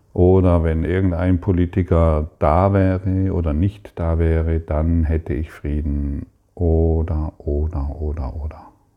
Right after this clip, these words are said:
Wir haben, das sind alles verletzende Gedanken.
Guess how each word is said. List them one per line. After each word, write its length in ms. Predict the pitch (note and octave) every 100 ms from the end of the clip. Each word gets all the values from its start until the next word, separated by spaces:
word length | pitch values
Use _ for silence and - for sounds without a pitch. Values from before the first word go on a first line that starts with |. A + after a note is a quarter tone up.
| _ -
Wir 380 | D#2 D#2 D#2
haben, 540 | D2+ D2+ E2 D#2 D2+ D#2 - _ _ _ _ _ _ _
das 180 | - -
sind 240 | F#2+ -
alles 400 | F2 F#2+ G2+ -
verletzende 840 | - F2 D#2 E2 - - D#2 D#2
Gedanken. 640 | D#2 C#2 C#2 C2+ - -